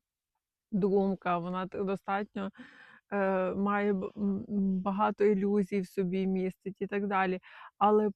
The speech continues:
потім ви можете зрозуміти, що, ну, це не так, що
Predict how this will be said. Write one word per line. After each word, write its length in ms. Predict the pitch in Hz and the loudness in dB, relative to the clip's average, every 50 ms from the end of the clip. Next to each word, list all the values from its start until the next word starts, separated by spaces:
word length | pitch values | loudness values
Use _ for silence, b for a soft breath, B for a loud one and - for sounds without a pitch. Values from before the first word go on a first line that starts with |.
| _ | _
потім 420 | - 254 285 302 285 - - 233 208 | -4 -4 -4 -4 -6 -6 -6 -4 -2
ви 120 | 220 220 | 0 0
можете 420 | 220 220 233 240 247 - _ 233 220 | 0 0 0 -2 -4 -4 _ -4 -4
зрозуміти, 920 | 208 - - 220 214 214 226 226 220 226 247 277 311 302 - - 254 226 | -4 -2 0 0 0 0 2 2 2 2 2 0 -2 -4 -2 -2 -2 -2
що, 400 | - - - 240 233 220 220 B B B B B B _ | -4 -2 -2 0 0 0 -2 B B B B B B _
ну, 340 | - 233 247 240 226 208 214 - | 4 6 6 6 6 4 2 0
це 180 | - - 262 262 | 2 4 4 4
не 160 | 262 269 254 - | 4 2 -2 -2
так, 380 | - 285 269 254 226 202 196 - | 0 0 2 2 2 2 0 -4
що 520 | - - - 220 220 214 214 208 208 208 | -4 0 2 2 4 4 4 4 2 2